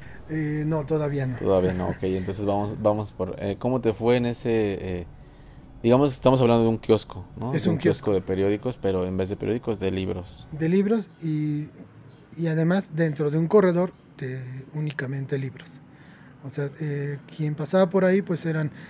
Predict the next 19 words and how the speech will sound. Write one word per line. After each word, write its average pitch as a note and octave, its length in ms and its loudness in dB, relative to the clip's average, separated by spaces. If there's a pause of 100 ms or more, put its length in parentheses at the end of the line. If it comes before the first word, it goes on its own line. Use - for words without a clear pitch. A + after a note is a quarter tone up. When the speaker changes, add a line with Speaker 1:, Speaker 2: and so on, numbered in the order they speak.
(140)
Speaker 1:
muchos E3+ 240 0
trabajadores, F3 680 0
pero E3 180 -2
gente F3+ 380 0
que E3 140 -2
iba E3+ 320 0 (100)
en D3 180 -6
busca D#3+ 380 0
de C#3 100 -2
libros. B2+ 400 -10 (460)
Eso F3 180 0
también, D#3 460 6
este, - 300 -8
eh, C3 840 -16
nos, C#3+ 220 -10
me D3 100 -4
ayudó C#3+ 260 -2
un C#3 60 -4
poco, C3+ 280 -8